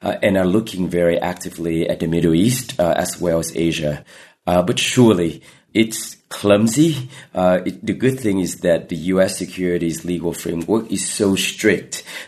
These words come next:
that if you comply in the U S with U S laws, you're, like, ninety percent in terms of, like, compliance. In most other countries,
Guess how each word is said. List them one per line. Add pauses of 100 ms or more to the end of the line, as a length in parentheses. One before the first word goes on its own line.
that
if
you
comply (300)
in
the (200)
U
S
with
U
S
laws, (760)
you're,
like,
ninety
percent
in
terms
of,
like,
compliance.
In
most
other
countries,